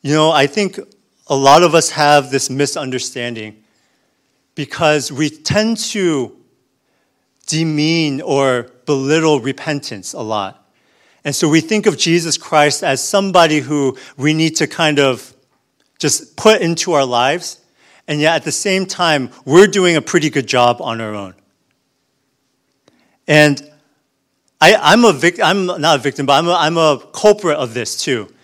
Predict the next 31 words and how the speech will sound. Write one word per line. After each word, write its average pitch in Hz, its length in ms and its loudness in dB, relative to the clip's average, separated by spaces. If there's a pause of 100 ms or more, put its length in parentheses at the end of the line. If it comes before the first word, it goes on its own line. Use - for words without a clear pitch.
(200)
Because 156 260 -4
I 160 80 4
think 180 200 0
a 180 40 2
lot 165 300 6
of - 40 -10
times 175 240 -4
in 156 100 -6
the 151 100 -4
church, 151 320 -4
we 151 100 -4
say 202 320 0
these 160 240 -6
words 143 360 0
that 131 220 -2 (160)
can 156 140 -4
cause 160 340 2
misunderstandings, 127 840 -8
that 135 160 -2 (240)
say 170 240 0
things 175 260 -6
like, 143 300 0 (440)
um, 120 440 -4
"Do 165 100 -4
you 202 540 4 (260)
choose 220 540 2
to 160 80 -2
accept 143 340 -2
Jesus 117 380 -8
Christ?" - 480 -12 (1120)
Or, 156 320 6